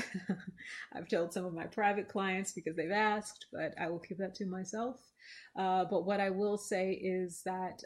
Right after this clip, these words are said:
uh, no matter what happens, and, and, and timelines can shift, by the way, but no matter what happens, things may be worse before they get better, but they will get better, you know, and I plan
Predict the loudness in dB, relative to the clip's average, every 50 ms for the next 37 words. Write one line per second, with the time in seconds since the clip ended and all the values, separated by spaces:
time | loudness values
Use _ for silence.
0 | -4 -2 0 0 0 2 2 4 4 4 2 2 0 -2 -2 -2 -4 -4 -4 -6
1 | -6 -6 -6 -8 -8 -10 -10 -10 -12 -8 -6 -6 -4 -2 -2 -2 -2 -2 -4 -2
2 | 2 2 2 2 2 2 0 -2 -2 -4 -4 -2 -2 -2 -2 -2 -2 -2 -4 -4
3 | -4 -6 -4 -4 -2 -4 -2 -4 -4 -4 -4 -4 -2 -2 0 0 0 0 0 -2
4 | -4 -4 -4 -4 -4 -4 -4 -6 -8 -8 -8 -10 -12 -14 -16 _ -20 -20 -20 -20
5 | -20 _ _ _ 4 4 4 4 2 2 0 0 2 2 0 0 0 0 0 0
6 | -2 -4 -6 -6 -6 -4 -4 -4 -4 -2 -2 -2 -4 -2 -2 -2 -2 -2 -4 -4
7 | -6 -8 -6 -2 -2 -2 0 0 0 0 0 0 0 -2 -4 -6 -6 -4 -4 -4
8 | -4 -8 _ _ _ -6 -6 -4 -4 -4 -6 -8 -10 _ _ _ _ _ _ _
9 | _ -6 -4 -2 -2 -2 -2 -2 0 2 2 2 2 0 0 -2 0 0 2 2
10 | 0 0 -2